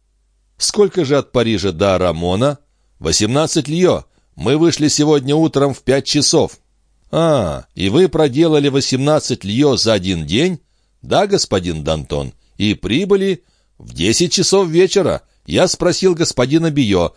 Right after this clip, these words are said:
Мне сказали, что он должно быть в Сент-Антуанском предместье у господина Сантера.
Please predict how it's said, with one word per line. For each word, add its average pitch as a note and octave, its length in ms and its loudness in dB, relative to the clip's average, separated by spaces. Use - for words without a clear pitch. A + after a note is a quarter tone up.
Мне A2 300 0
сказали, D3+ 500 0
что - 200 -2
он A2 120 -2
должно G2+ 400 0
быть C#3+ 160 0
в - 60 -10
Сент-Антуанском C3+ 1000 0
предместье C#3 680 0
у E2+ 60 -2
господина G#2+ 540 -2
Сантера. C3 640 0